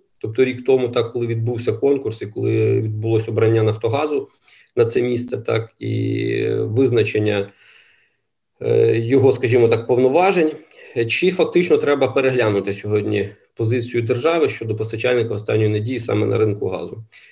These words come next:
Тому що треба розуміти, ну, от, та там, згадуючи частково європейський ринок, так, то на європейському ринку,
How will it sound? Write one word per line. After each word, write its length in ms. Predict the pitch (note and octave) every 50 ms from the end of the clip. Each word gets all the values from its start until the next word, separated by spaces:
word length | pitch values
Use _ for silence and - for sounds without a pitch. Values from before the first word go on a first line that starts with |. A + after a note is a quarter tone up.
| _ _ _
Тому 200 | - A2 A2+ A2+
що 100 | A2+ A2+
треба 240 | B2 B2 B2+ B2+
розуміти, 400 | B2 A#2+ A#2+ C#3 E3+ G3+ G3+ D3+
ну, 140 | - C#3+ C#3+
от, 460 | B2+ A2 A2 - - _ - - - -
та 100 | G#2+ G2+
там, 300 | G#2 G#2 G#2 G2+ G2+ - -
згадуючи 560 | A2 G#2 G#2+ A2+ B2+ A#2+ A2+ A2+ A2 A2 A2
частково 380 | A2 - - - - A2+ A2
європейський 580 | A2 A2+ A#2 C3 C3+ - G3+ G#3+ - - - D3
ринок, 320 | C#3 C3 A#2 A2 G#2+ A2
так, 280 | - C3 C3 - - -
то 400 | - A#2+ A2+ A2 A2 G#2+ A2+ A2+ A2+
на 60 | A#2
європейському 560 | A#2 A2+ A2+ A#2 C3+ C3 - - B2+ B2 C3
ринку, 360 | D#3 E3+ E3 D#3+ C3+ A#2 A2+